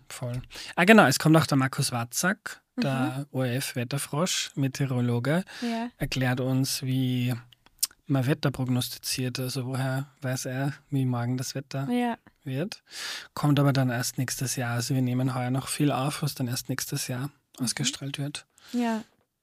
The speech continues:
Speaker 2: Jetzt nur zu den HörerInnen des Monats, weil der Josef ja auch Hörer des Monats war.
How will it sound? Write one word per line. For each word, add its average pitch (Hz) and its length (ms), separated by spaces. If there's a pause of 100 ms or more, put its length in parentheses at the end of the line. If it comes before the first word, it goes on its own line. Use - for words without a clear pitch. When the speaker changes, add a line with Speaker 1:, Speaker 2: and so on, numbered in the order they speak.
(540)
Speaker 2:
Jetzt 254 200
nur 302 100
zu 269 160
den 247 320
HörerInnen 247 540
des 220 180
Monats, 233 720
weil 208 140
der 202 120
Josef 214 360
ja 208 200
auch 214 120
Hörer 190 180
des 208 220
Monats 208 360
war. 214 240